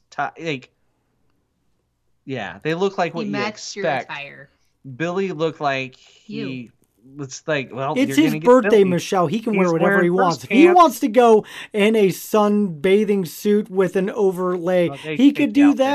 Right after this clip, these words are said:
Speaker 3: that, Doug or
Speaker 1: I
Speaker 3: Michelle.
Speaker 1: had on a shirt and collar,
Speaker 3: There you
Speaker 1: like they
Speaker 3: go.
Speaker 1: say, but I was wearing my purse pants, so <laughs> they hit us in a
Speaker 2: And
Speaker 1: corner.
Speaker 2: flip-flops, which
Speaker 1: No,
Speaker 2: Oh,
Speaker 1: I
Speaker 2: no,
Speaker 1: did
Speaker 2: I
Speaker 1: not.
Speaker 2: wouldn't
Speaker 1: You
Speaker 2: let
Speaker 1: told me
Speaker 2: you.
Speaker 1: they, I couldn't. So then it's like, well, flip-flops or tennis shoes.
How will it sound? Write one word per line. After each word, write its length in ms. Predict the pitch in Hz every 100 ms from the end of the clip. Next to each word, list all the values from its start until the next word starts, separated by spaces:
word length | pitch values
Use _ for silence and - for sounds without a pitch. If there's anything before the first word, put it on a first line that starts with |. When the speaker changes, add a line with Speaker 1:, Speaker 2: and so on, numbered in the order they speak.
| 247
Speaker 3:
that, 100 | 151
Doug 380 | 131 160 165 196
or 200 | 202 185
Speaker 1:
I 20 |
Speaker 3:
Michelle. 420 | 180 156 285 294 156
Speaker 1:
had 160 | 269
on 220 | 262 247 262
a 60 | 269
shirt 360 | - 208 214
and 100 | 233
collar, 560 | - - 160 117 123 220 226
Speaker 3:
There 100 | 185
you 40 |
Speaker 1:
like 80 | 185
they 60 | 143
Speaker 3:
go. 160 | 135
Speaker 1:
say, 240 | 135 107 113 _ _ _
but 100 | 139
I 80 | 131
was 260 | 135 139
wearing 240 | 143 139 127
my 120 | 117
purse 260 | - 117
pants, 460 | - - - - -
so 340 | 104 98 101 101 _ _
<laughs> 240 | _ _
they 180 | 143 143
hit 200 | 135 185
us 220 | 220 214
in 80 | -
a 20 |
Speaker 2:
And 120 | 214 247
Speaker 1:
corner. 200 | - 294
Speaker 2:
flip-flops, 420 | - 226 214 -
which 360 | 233 214 - _ _
Speaker 1:
No, 380 | 214 285 294 302
Speaker 2:
Oh, 40 | 330
Speaker 1:
I 140 | 196
Speaker 2:
no, 60 | 262
Speaker 1:
did 20 |
Speaker 2:
I 120 | 247
Speaker 1:
not. 100 | 214
Speaker 2:
wouldn't 200 | 262 196
Speaker 1:
You 60 | 190
Speaker 2:
let 60 | 190
Speaker 1:
told 140 | 220
me 60 | 214
Speaker 2:
you. 40 | 202
Speaker 1:
they, 140 | 190 180 180 160
I 100 | 151
couldn't. 400 | 170 294 285 110
So 100 | -
then 180 | 160 196
it's 140 | 196 185
like, 160 | 147
well, 180 | 127 147
flip-flops 540 | 156 147 - 185 190
or 80 | 135
tennis 320 | - - 254
shoes. 560 | 139 92 95 160 - -